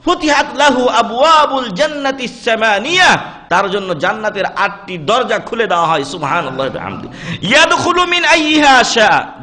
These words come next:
যেই দরজা দিয়ে ইচ্ছা সে প্রবেশ করতে পারবে। সুবহানাল্লাহি ওয়া বিহামদি। ওমর রাদিয়াল্লাহু আনহু বললেন যে, পর-, এর আগে যে কথাটা উনি বলেছিলেন সেটা তুমি যেটা শুনেছ তার চাইতে উত্তম।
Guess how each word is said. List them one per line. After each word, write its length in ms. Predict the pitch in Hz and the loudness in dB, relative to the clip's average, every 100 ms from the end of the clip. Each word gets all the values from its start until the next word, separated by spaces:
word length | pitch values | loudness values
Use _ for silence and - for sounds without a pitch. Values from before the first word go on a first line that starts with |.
| 123 | -4
যেই 220 | 247 277 | -2 0
দরজা 300 | 240 196 196 | -2 0 -2
দিয়ে 180 | 190 185 | 0 -4
ইচ্ছা 300 | 190 - 180 | -6 -6 -6
সে 120 | 160 | -6
প্রবেশ 340 | 151 147 143 | -8 -8 -6
করতে 460 | 131 - 165 226 285 587 - - - - | -6 -4 0 4 2 2 -6 -20 -20 -4
পারবে। 300 | 117 117 175 185 - - | -2 0 -2 -4 -14 -14
সুবহানাল্লাহি 640 | - 151 196 202 135 127 | -6 -2 0 0 0 -2
ওয়া 100 | 113 | -4
বিহামদি। 560 | 107 - - - - 254 | -12 -16 -20 -20 -4 0
ওমর 220 | 359 370 | 4 4
রাদিয়াল্লাহু 440 | 339 330 311 294 | 4 2 2 2
আনহু 160 | 285 269 | 0 2
বললেন 480 | 240 233 247 202 151 - - - | 0 2 0 0 -4 -14 -20 -16
যে, 500 | 123 190 233 - - - | -2 0 0 -4 -20 -6
পর-, 200 | 170 190 - - - | 0 0 -2 -12 -2
এর 160 | 208 | 0
আগে 300 | 214 220 254 | 2 2 0
যে 160 | 269 302 | -2 -2
কথাটা 300 | 294 302 302 | 0 0 0
উনি 180 | 294 294 | 0 -2
বলেছিলেন 480 | 294 285 285 285 285 | 0 0 -2 -4 -2
সেটা 460 | 277 262 269 294 523 - | -2 2 4 4 2 -6
তুমি 180 | 226 285 | -8 -4
যেটা 220 | 311 294 | -2 -2
শুনেছ 320 | 262 240 233 | -2 -4 -4
তার 260 | 233 226 226 | -4 0 -2
চাইতে 280 | 220 208 170 | 0 -4 -4
উত্তম। 320 | 143 - 120 | -8 -8 -10